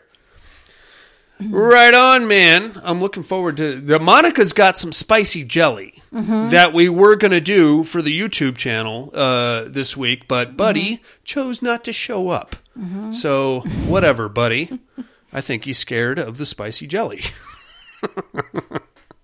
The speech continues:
Speaker 2: Maybe I can get the spicy peanut butter ordered by then.
Speaker 1: Let's do a spicy peanut butter and jelly sandwich.
Speaker 2: Oh, my God.
Speaker 1: I'm,
Speaker 2: My
Speaker 1: I'm in.
Speaker 2: ass
Speaker 1: I'm
Speaker 2: is
Speaker 1: all in.
Speaker 2: gonna be on fire.
Speaker 1: Hey,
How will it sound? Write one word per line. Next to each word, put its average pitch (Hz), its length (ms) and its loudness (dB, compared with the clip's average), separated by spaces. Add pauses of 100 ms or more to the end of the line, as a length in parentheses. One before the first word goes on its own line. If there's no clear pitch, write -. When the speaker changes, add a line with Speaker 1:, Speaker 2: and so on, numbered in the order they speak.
Speaker 2:
Maybe 240 440 -8
I 220 160 -8
can 214 240 -14
get 208 260 -12
the - 500 -10
spicy 190 600 -14
peanut 180 420 -16
butter - 260 -16
ordered - 520 -16
by - 200 -16
then. - 460 -16
Speaker 1:
Let's - 240 2
do 233 220 -4
a 196 40 -4
spicy 190 540 -8
peanut 156 340 -8
butter 139 280 -6
and 120 120 -8
jelly 117 300 -8
sandwich. 110 520 -10
Speaker 2:
Oh, 147 360 -12
my 165 240 -20 (100)
God. 170 280 -16
Speaker 1:
I'm, 139 280 -2
Speaker 2:
My 160 100 -2
Speaker 1:
I'm 151 100 0
in. 156 240 4
Speaker 2:
ass 175 420 -8
Speaker 1:
I'm 143 140 -4
Speaker 2:
is 147 40 -2
Speaker 1:
all 147 280 2
in. 135 80 -4
Speaker 2:
gonna 170 140 -14
be 185 380 -12
on 185 300 -16
fire. - 500 -18
Speaker 1:
Hey, 139 380 0